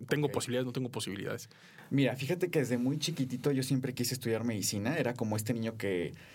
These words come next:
Speaker 2: eh, le compraban en el tianguis su juguetito, su estetoscopio de plástico, y pues ahí andaba yo.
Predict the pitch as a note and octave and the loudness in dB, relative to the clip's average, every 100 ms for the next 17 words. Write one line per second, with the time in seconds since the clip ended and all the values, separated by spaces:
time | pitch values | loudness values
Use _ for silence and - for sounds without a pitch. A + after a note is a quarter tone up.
0 | - - - - - C3+ B2+ A#2 A#2+ C3 | -20 -20 -8 -4 0 2 2 2 2 4
1 | C3+ A2+ G#2+ A#2 A#2+ A2+ A2+ G#2 G#2+ G#2+ | 4 2 0 0 0 0 -2 0 -2 -2
2 | B2 A#2 G#2 A2 G#2+ G#2 A#2 A#2 A#2 G#2+ | -2 -2 0 0 0 0 0 0 0 2
3 | A2+ A2+ A#2+ B2+ G3 - F2+ - G#2+ G2+ | 0 0 -2 -2 -4 -4 -4 -2 0 0
4 | G2+ F2 D#2 | 2 2 0